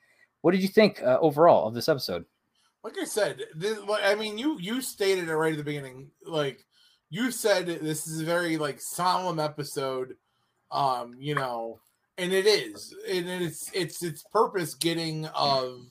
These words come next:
Speaker 2: this has gotta put that rift in there. You know, obviously there's the bad blood now between Robin and Ted.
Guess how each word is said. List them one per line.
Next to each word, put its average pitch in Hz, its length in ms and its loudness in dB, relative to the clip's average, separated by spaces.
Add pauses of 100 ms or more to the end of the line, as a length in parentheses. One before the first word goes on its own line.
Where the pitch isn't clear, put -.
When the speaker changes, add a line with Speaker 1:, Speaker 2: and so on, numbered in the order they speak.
(520)
Speaker 2:
this 156 220 0
has 165 100 -4
gotta 185 200 6
put 185 120 -2
that 151 200 4
rift 180 300 2
in 180 140 -2
there. 170 420 -2 (320)
You 156 160 -2
know, 147 180 4
obviously 170 600 6
there's 151 240 0
the 139 80 -12
bad 147 260 0
blood 143 260 -2
now 143 200 -2
between 131 360 -10
Robin 131 380 0
and 120 140 -20
Ted. 147 360 -2